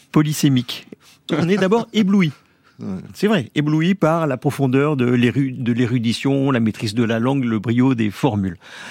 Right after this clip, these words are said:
Speaker 1: Étourdissant parce qu'on en ressort assommé aussi,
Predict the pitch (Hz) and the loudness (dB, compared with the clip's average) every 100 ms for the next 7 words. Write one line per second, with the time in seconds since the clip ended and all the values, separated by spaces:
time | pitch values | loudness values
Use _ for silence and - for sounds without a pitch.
0 | - - 190 208 208 190 180 247 208 - | -18 -2 0 2 0 0 0 0 -2 0
1 | 156 147 160 233 - 170 - 175 113 - | 0 2 2 0 0 -2 0 0 0 -6
2 | _ _ _ _ _ _ - 131 120 - | _ _ _ _ _ _ -4 -2 -2 0
3 | 180 226 | 0 0